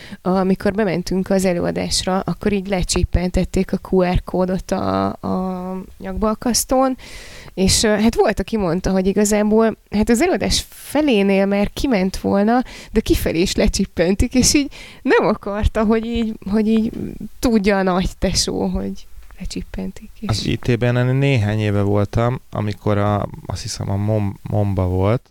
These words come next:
Speaker 2: és oda megérkeztem, majd a parkolóházban véletlenül egy rossz liftbe szálltam be, aminek az lett az eredménye, hogy én már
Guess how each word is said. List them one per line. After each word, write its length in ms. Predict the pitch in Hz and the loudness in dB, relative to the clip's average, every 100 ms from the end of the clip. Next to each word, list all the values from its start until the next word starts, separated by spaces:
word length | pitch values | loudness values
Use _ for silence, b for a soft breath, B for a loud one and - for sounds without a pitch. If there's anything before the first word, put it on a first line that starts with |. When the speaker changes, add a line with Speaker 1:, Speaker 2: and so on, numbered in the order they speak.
| _ - | _ -4
Speaker 2:
és 380 | 98 92 - - _ - | 0 0 -2 -8 _ -6
oda 180 | 104 104 | -2 0
megérkeztem, 920 | 110 104 98 - 101 - 113 120 135 - | 2 2 0 -2 -6 -4 0 0 -2 -4
majd 180 | 107 107 | -2 0
a 40 | |
parkolóházban 720 | 110 131 - 101 101 95 104 | 2 0 0 -4 -2 -2 -4
véletlenül 440 | 107 101 92 101 101 | -2 -2 0 0 0
egy 140 | 101 | 0
rossz 220 | 107 117 | 0 -2
liftbe 340 | - 92 - 92 | -4 -6 -4 -6
szálltam 520 | - 92 92 95 92 | -4 -4 -4 -4 -2
be, 200 | 95 135 - _ _ - | -2 -4 -8 _ _ -4
aminek 220 | 107 101 | -2 0
az 100 | 110 | -2
lett 160 | 101 | -2
az 100 | 95 | -4
eredménye, 400 | 98 101 104 110 | -2 0 0 0
hogy 120 | 107 104 | 2 2
én 80 | |
már 240 | 107 110 | 0 0